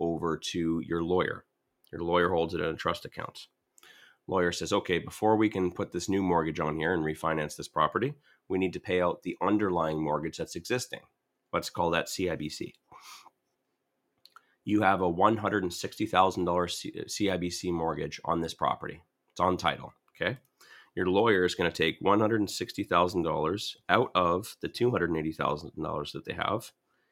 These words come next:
and pay off that old mortgage. "Thank you, C I B C.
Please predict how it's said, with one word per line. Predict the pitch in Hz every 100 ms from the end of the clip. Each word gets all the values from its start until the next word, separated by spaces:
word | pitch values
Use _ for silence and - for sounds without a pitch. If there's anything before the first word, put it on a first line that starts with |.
| _
and | 80
pay | - 92
off | 98 92 -
that | 85
old | 80 80
mortgage. | 76 - - - - _ _ _ _ _ _ _ _ _
"Thank | 95 90
you, | 101
C | 104
I | 92
B | 87
C. | 87 117 117 113